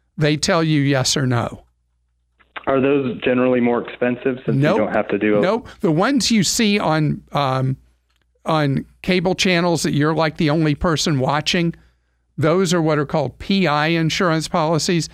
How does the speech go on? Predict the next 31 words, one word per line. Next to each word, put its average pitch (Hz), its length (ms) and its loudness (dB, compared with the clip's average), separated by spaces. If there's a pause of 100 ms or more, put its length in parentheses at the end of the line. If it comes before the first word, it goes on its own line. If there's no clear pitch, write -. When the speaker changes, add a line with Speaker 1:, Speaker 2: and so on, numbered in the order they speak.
(320)
Speaker 1:
and 151 220 0
those 170 400 2
don't 185 320 -2
provide 143 720 -2 (560)
real 160 400 2
meaningful 156 560 0
coverage. 170 500 -2
I'm 151 200 0
talking 175 180 0
about 139 240 -2
real 143 400 0
stuff. 117 560 -4 (520)
And 143 240 2
I 165 220 0
have 180 260 0
on 185 300 0
my 165 340 0 (120)
term 175 300 0
life 147 300 0
insurance 170 400 0
guide, 151 400 0 (340)
I've 147 200 -2
got 160 240 0
nine 165 520 2
shopping 151 560 0
services 123 680 -2
you 123 120 0
can 131 180 -4
go 127 200 0
to. - 340 -6 (1700)
Speaker 2:
Okay. - 400 -2